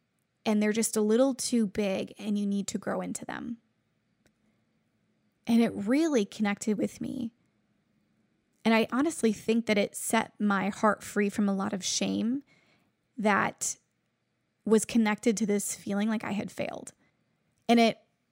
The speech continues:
dawned on me again just this last week,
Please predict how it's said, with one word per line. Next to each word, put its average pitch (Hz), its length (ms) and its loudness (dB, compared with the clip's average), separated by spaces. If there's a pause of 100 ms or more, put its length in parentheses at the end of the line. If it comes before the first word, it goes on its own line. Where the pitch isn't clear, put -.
(240)
dawned 269 280 8
on 240 160 4
me 214 180 2
again 202 520 -2
just 208 260 -4
this - 380 -6 (300)
last 214 420 2
week, 214 540 -2